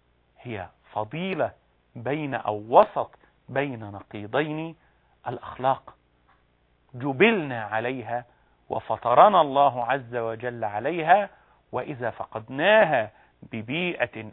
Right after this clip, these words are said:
أو بمجتمع نستطيع أن نكتسبها مرة أخرى. الأخلاق ومكارم الأخلاق هي قضيتنا،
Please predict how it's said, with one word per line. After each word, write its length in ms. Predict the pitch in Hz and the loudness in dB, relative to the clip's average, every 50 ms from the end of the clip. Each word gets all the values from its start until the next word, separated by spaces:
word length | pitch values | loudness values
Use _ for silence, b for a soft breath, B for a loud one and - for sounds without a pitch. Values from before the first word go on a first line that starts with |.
| - | -8
أو 160 | 107 110 107 107 | -8 -6 -6 -8
بمجتمع 1120 | 113 117 107 104 107 101 - - - _ - 160 180 202 196 185 165 170 180 170 151 123 104 110 117 _ _ _ _ _ _ _ _ - | -10 -12 -10 -10 -10 -12 -12 -16 -10 _ 2 2 4 4 6 6 8 8 6 6 2 -4 -8 -12 -16 _ _ _ _ _ _ _ _ -12
نستطيع 800 | 120 104 - _ 117 107 - - 147 165 185 196 180 131 98 104 b b b b b _ - | -12 -12 -10 _ -12 -12 -12 -12 -12 -8 -6 -4 -2 -2 -4 -6 b b b b b _ -16
أن 160 | 120 117 113 | -14 -14 -14
نكتسبها 840 | 107 98 - - _ 104 98 - - 156 160 - - - - 101 107 b b b b b b _ _ | -16 -18 -20 -18 _ -16 -16 -12 -12 -12 -12 -12 -16 -18 -18 -18 -20 b b b b b b _ _
مرة 520 | 127 127 135 131 127 123 110 104 - 95 95 101 101 _ _ _ _ _ _ - | -8 -8 -6 -6 -6 -6 -8 -8 -10 -14 -18 -20 -20 _ _ _ _ _ _ -12
أخرى. 340 | - - - - 160 180 180 - _ _ _ _ _ _ _ _ _ _ _ _ _ _ - | -10 -10 -8 -8 -8 -10 -12 -14 _ _ _ _ _ _ _ _ _ _ _ _ _ _ -4
الأخلاق 540 | 135 131 - - - - 120 123 127 131 - - - _ _ _ _ _ _ _ _ _ _ - | -4 -4 -8 -12 -12 -6 -4 -4 -4 -4 -8 -18 -20 _ _ _ _ _ _ _ _ _ _ -12
ومكارم 600 | 117 110 110 104 - - 165 175 170 147 127 120 | -12 -12 -12 -14 -6 -2 0 0 0 0 -4 -10
الأخلاق 480 | 107 - - - - 113 117 117 - _ - _ _ _ _ _ _ _ _ _ _ _ _ _ | -12 -14 -16 -18 -12 -12 -12 -12 -12 _ -20 _ _ _ _ _ _ _ _ _ _ _ _ _
هي 80 | - 135 | -10 -10
قضيتنا، 760 | 120 - - 110 113 123 120 120 117 - - 98 110 104 | -8 -10 -12 -12 -10 -12 -12 -12 -14 -14 -18 -20 -20 -20